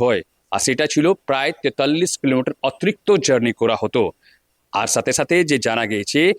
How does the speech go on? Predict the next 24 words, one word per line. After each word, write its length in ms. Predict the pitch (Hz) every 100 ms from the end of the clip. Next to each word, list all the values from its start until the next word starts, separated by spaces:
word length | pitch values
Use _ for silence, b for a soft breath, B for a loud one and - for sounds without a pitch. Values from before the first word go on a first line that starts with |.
| B B - -
যে 120 | - 185 226 - 180
এই 100 | 208 247 -
ট্রেনের 300 | 175 170 175 151
যে 60 | 113
ভাড়া 200 | 113 131 120
হবে 180 | 104 139 185 b b -
সেটা 280 | - 139 165 185 - - 95 113
মাত্র 260 | 135 151 - 175 -
ষাট 180 | 139 127 -
টাকা 160 | 117 110
হবে, 180 | 117 110 87 b b _ -
কিন্তু 220 | 135 123 180 147
যখন 200 | 123 151 143
তারা 160 | 123 170 _ _ _ B
খড়গপুর 460 | - 170 - - 233 220 _ _ _ _ _ _ _ _ -
হয়ে 200 | 156 156
যেত 160 | 131 - - b -
তাদেরকে 340 | 143 131 127 180 190 _ _ -
পঁয়ষট্টি 560 | 196 196 220 214 240 254 - 165
টাকা 260 | 139 139 196 - _ _ _ _ - - _ -
ভাড়া 200 | 139 151
হিসাবে 320 | 139 120 117 170 - _ -
দিতে 220 | 127 139 131
হতো। 200 | 110 -